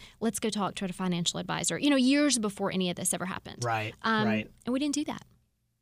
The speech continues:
Speaker 1: So, you know, I think what we're talking about today is so important and so pertinent, planning for those types of things.
Speaker 2: Right. So is that one of the, what would be the key,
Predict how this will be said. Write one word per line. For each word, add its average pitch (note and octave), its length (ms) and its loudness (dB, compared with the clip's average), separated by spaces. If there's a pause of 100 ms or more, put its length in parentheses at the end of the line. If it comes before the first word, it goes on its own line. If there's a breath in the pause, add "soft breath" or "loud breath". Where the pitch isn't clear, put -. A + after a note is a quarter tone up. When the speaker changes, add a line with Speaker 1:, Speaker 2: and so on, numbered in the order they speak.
(160)
Speaker 1:
So, G3+ 460 2 (160)
you B3+ 100 2
know, A#3 100 6
I G#3+ 100 6
think B3+ 260 2
what B3+ 140 4
we're A3 100 2
talking A3 300 2
about G#3+ 160 0
today G#3 340 2
is G3+ 100 4
so G#3+ 260 4
important G#3+ 360 -2
and G3 120 -2
so G3 160 -4
pertinent, G3 480 -6
planning G3+ 500 -2 (240)
for G#3 140 -4
those F#3 160 0
types - 260 -4
of - 80 -10
things. - 400 -4
Speaker 2:
Right. A#2 260 -4
So D#3+ 120 4
is B2+ 80 6
that D#3+ 260 4
one D3+ 180 6
of C#3 80 6
the, E3 400 -4
what E3 180 6
would E3 100 8
be D#3 100 6
the C#3 100 4
key, C#3 420 4